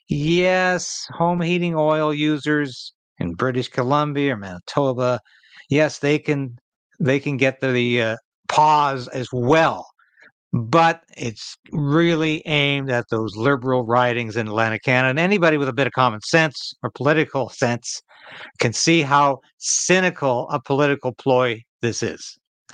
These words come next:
This is Justin Trudeau at his worst. And of course, but it's all unraveling because he's trying to suggest he's just doing this so people in Atlantic Canada and across Canada can use less home heating oil.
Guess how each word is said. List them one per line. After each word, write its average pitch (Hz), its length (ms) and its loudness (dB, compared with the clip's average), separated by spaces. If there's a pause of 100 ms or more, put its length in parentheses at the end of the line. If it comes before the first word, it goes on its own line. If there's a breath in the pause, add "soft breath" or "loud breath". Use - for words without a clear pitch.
(160 loud breath)
This 131 200 0
is 131 120 -4
Justin 131 400 -2
Trudeau 123 360 0
at 110 180 -6
his 101 200 -10
worst. - 540 -10 (880 loud breath)
And 139 140 6
of 139 60 4
course, 165 260 0
but 180 100 0
it's 180 120 0
all 240 180 4
unraveling 139 640 0
because 120 240 -2
he's 170 180 0
trying 233 320 2
to 226 80 0
suggest 151 560 0 (240 loud breath)
he's 175 160 0
just 294 360 2
doing 220 280 2
this 202 200 0
so 185 240 2 (540 soft breath)
people 214 260 2
in 190 80 2
Atlantic 180 320 2
Canada 175 400 2
and 302 240 4
across 262 480 2
Canada 160 500 2 (260 soft breath)
can 165 220 0
use 170 380 2
less 147 580 0 (360)
home 147 440 0
heating 143 320 0
oil. 95 180 -6